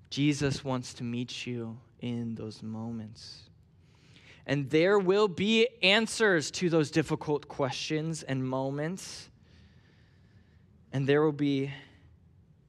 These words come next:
his presence in those difficult questions and moments.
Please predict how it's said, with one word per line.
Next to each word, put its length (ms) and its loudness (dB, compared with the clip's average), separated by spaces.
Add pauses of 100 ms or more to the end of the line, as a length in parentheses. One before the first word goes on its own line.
(960)
his 140 -12
presence 600 -8 (1080)
in 100 -10
those 180 -10
difficult 580 -12 (280)
questions 480 -14
and 120 -14
moments. 520 -16